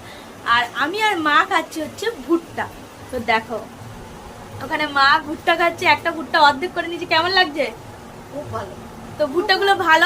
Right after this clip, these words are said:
Speaker 1: দাদাভাই নিয়ে এসেছিলো ভুট্টাগুলো, সেইগুলোই আজকে খাওয়া হচ্ছে। এই দেখো আমি নিয়েছি ভুট্টা। তো সোহম, সোহম, সোহম ভুট্টা খেতে পারছে না, ভুট্টাটাকে শুধু কামড়িয়ে কামড়িয়ে দেখছে। আর তোমাদের দাদাভাই বাড়িতে নেই, গেছে হচ্ছে কাটোয়াতে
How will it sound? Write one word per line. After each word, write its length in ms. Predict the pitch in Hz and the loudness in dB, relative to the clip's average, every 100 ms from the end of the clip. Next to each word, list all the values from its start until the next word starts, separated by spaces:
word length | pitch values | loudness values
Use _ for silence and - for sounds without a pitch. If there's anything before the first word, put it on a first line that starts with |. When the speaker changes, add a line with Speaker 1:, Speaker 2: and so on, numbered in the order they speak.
| 370 | 6
Speaker 1:
দাদাভাই 340 | 311 320 403 381 359 | 6 6 6 4 2
নিয়ে 120 | 359 | -2
এসেছিলো 260 | 415 392 359 311 | -2 -4 -4 -6
ভুট্টাগুলো, 380 | - 330 320 370 381 | -4 -4 -2 -4 0
সেইগুলোই 380 | 311 311 339 370 - - - - | 0 2 0 0 -6 -16 -10 -6
আজকে 180 | 277 359 - | -4 -4 0
খাওয়া 200 | 294 311 330 | 4 6 4
হচ্ছে। 220 | - 349 330 | 2 0 2
এই 40 | |
দেখো 140 | 262 262 254 | 2 0 -2
আমি 100 | 262 | 0
নিয়েছি 220 | 247 240 269 | -2 -4 -8
ভুট্টা। 320 | 240 - - 208 - - - - - - - - | -10 -14 -12 -12 -14 -18 -16 -16 -16 -16 -12 0
তো 80 | 294 285 285 277 - - - - | 4 6 4 0 -8 -16 -16 -8
সোহম, 320 | 311 339 427 - - - - - - - - - - - - - - - - 339 - | 2 8 8 6 -8 -18 -18 -18 -18 -18 -18 -18 -18 -18 -18 -18 -18 -18 -14 -10 4
সোহম, 380 | 349 349 403 466 - - - - | 6 6 4 0 -8 -14 -12 2
সোহম 240 | 349 427 415 | 6 6 4
ভুট্টা 220 | 370 381 392 | 0 0 0
খেতে 160 | 403 | 2
পারছে 180 | 381 370 392 | 2 4 0
না, 40 | 339 | 0
ভুট্টাটাকে 340 | 370 359 381 | -2 0 -2
শুধু 120 | 415 - | -4 0
কামড়িয়ে 280 | 320 311 330 | 2 2 2
কামড়িয়ে 240 | 330 240 269 | 0 0 0
দেখছে। 220 | 277 - 254 - - - | -2 -4 -12 -12 -12 -2
আর 60 | 262 320 | -2 2
তোমাদের 240 | 320 349 302 | 0 2 4
দাদাভাই 280 | 320 392 359 | 6 4 6
বাড়িতে 260 | 330 330 330 330 | 6 4 0 -2
নেই, 100 | 392 330 | -2 4
গেছে 220 | 285 - 370 | 4 4 -4
হচ্ছে 160 | - 370 | -4 2
কাটোয়াতে 400 | 311 330 320 381 | 2 4 0 0